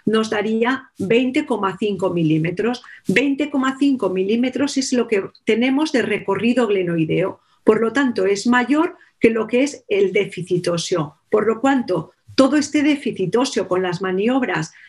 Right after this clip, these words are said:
de abducción y rotación externa estarían dentro del recorrido glenoideo y no habría riesgo de que la cabeza sobrepasara este borde anterior y no habría engaging. Sin embargo, en este caso en el cual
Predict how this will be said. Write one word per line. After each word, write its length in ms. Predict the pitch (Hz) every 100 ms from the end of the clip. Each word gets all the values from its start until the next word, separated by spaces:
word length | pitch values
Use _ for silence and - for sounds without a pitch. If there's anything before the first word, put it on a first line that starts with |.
| _
de 300 | 190 226 233
abducción 640 | 190 170 165 175 - 262
y 80 | 226
rotación 520 | 180 175 165 160 208
externa 680 | 277 339 - 285 285 285 294 -
estarían 720 | 214 - 214 226 277 277 262
dentro 420 | 294 285 277 294
del 160 | 269 196
recorrido 580 | 190 185 185 196 214 190
glenoideo 680 | 185 175 165 156 170 196 - -
y 120 | - 233
no 160 | 240
habría 320 | 240 254 262
riesgo 480 | 254 240 285 277 294
de 200 | 285 233
que 100 | -
la 180 | 185 185
cabeza 520 | 190 214 233 190 185 - -
sobrepasara 880 | - - 226 214 208 196 247 240 190
este 340 | 202 - 233 233
borde 440 | 190 226 240 202
anterior 640 | 180 185 208 233 269 311 - -
y 140 | - 220
no 100 | 208
habría 300 | 196 185 180
engaging. 720 | 165 151 151 151 151 156 160 - - -
Sin 240 | - 226
embargo, 480 | 214 220 247 233 185
en 160 | - 202
este 300 | 214 - 240
caso 320 | - 190 -
en 60 | 202
el 180 | 185 180
cual 380 | 220 226 180